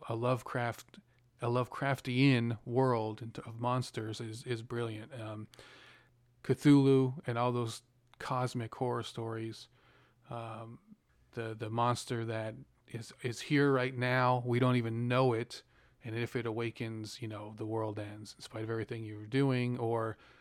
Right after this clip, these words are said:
that there was a different order to the world, and all those things, the cosmic horror, putting things in perspective that, um, you know, you think you've got it all under control, but, uh, perspective, there's something bigger and larger, and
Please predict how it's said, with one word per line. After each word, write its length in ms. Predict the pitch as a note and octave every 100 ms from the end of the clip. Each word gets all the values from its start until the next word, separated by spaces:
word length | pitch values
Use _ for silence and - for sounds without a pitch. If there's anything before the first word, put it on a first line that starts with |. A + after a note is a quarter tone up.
| _ _
that 300 | A#2 A2 G#2+
there 100 | A2+
was 140 | A2+ A2
a 60 |
different 340 | A#2 A2+ A#2 C3
order 240 | C3+ B2+
to 160 | A#2+ B2
the 120 | A#2
world, 400 | A2+ A#2 A2+ A2
and 100 | C3
all 120 | E3
those 180 | D3 B2+
things, 360 | C3+ A#2+ A#2 A2
the 100 | A#2
cosmic 460 | B2+ B2 A#2+ A2+
horror, 560 | - A#2 A#2 A#2 A2+ A2 -
putting 260 | - D3 B2
things 240 | C3 A#2+
in 100 | A#2+
perspective 640 | B2 - A#2+ A2+ - A2+
that, 220 | A2 A2 B2+ - - - _ _ _
um, 520 | B2 A2+ A2+ A2 A#2+ - _ _
you 120 | B2+
know, 200 | C3+ C#3 - _ _ -
you 140 | B2
think 200 | - A#2+
you've 120 | A#2
got 180 | A#2+ A#2
it 60 | A2+
all 100 | A2
under 140 | A2
control, 580 | - A#2 - A#2 A2 G#2+
but, 240 | G#2+ A#2 - - _ _ _ _ C3
uh, 440 | A#2+ A2+ A2+ A2+ -
perspective, 720 | - A#2+ - C#3+ - A#2+ A2+
there's 160 | A2 G#2
something 320 | C3+ A#2 A2+
bigger 380 | A2+ A#2 A#2 A2
and 120 | G#2+
larger, 520 | A2 A2 G#2+ A2+ G#2+
and 400 | A2 G#2+ G#2+ G#2+